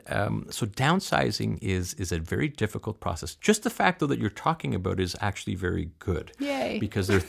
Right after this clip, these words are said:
Speaker 1: they're thinking about it.
Speaker 2: <laughs> Yes.
Speaker 1: You know, we, we talk about the advantage or, or the benefit of a financial advisor when, okay, maybe it makes sense that we could sell the family home now. Maybe it makes sense that we can go into a senior community.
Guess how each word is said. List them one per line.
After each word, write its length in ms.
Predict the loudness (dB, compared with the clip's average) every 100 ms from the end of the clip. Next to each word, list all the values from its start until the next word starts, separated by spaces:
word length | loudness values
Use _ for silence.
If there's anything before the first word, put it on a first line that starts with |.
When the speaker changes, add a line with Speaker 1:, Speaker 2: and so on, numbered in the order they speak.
| 0
Speaker 1:
they're 160 | 4 4
thinking 520 | 4 -2 0 0 0
about 300 | 0 -2 -4
it. 120 | -6 -6
Speaker 2:
<laughs> 60 | -6
Yes. 220 | -4 0
Speaker 1:
You 60 | 2
know, 60 |
we, 140 | 2 0
we 100 | -2
talk 280 | -4 -4 -4
about 220 | 0 0
the 100 | 0
advantage 600 | -2 2 2 2 0 -4
or, 160 | -2 -2
or 280 | 0 -2 -4 -10 -18 -16
the 200 | -8 -6
benefit 640 | -6 -4 4 6 6 2 0
of 100 | 0
a 60 |
financial 640 | 0 2 4 4 2 -2 -2
advisor 840 | -2 0 2 4 2 0 -4 -6 -10 -20 -20 _ 0
when, 380 | 4 6 4 0 _ -4
okay, 340 | -2 2 2 2
maybe 560 | 2 4 4 2 2 2
it 60 |
makes 260 | 4 2 2
sense 260 | 2 4 2
that 100 | 0
we 120 | 0
could 140 | 0
sell 280 | 2 4 4
the 80 | 4
family 360 | 0 0 2 0
home 340 | 0 2 2
now. 220 | 0 0
Maybe 380 | 0 2 2 0
it 60 | 0
makes 240 | -2 -2
sense 240 | 0 0 0
that 80 |
we 100 | -4
can 160 | -2 -2
go 160 | 0 2
into 280 | 0 -2
a 40 | -6
senior 260 | -2 -2
community. 440 | 0 0 0 -2